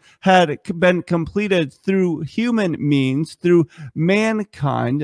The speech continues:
then it would be fine, but there needed to be something more. There needed to be someone more. This word perfection, accomplishment, fulfillment, if it could have all been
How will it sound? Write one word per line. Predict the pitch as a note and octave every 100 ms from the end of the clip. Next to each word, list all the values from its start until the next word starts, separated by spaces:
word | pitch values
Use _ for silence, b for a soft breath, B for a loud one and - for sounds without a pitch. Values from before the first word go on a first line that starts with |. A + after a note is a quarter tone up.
| B2+
then | F3+ F3+
it | G3+ G3+
would | G3+
be | G#3
fine, | F3+ - G#3 G#3+ F#3
but | D#3+
there | F3+
needed | F3+ G3 G#3+ G#3
to | D#3
be | F3
something | - F3 E3 - _ F3 E3+ D#3+
more. | - D#3+ E3+ D3
There | C#3+
needed | D#3 E3+ D#3
to | C#3
be | D3+
someone | C3+ - - G3 G#3 F#3 C#3+ A#2+ -
more. | - B2 F2 - B B B C#3+
This | F#3 -
word | F#3+ G3 -
perfection, | F#3 D3+ - G#3 G#3 - - C#3+ C#3 B D3
accomplishment, | D#3+ D3+ F#3+ F#3+ F#3+ E3+ - C#3+ -
fulfillment, | - E3+ - F#3 F#3+ D#3+ C3+ -
if | A3 A3
it | A#3+ G#3+
could | G#3
have | F#3+ C#3+ -
all | F#3 F#3+
been | F3 E3+ F3 E3+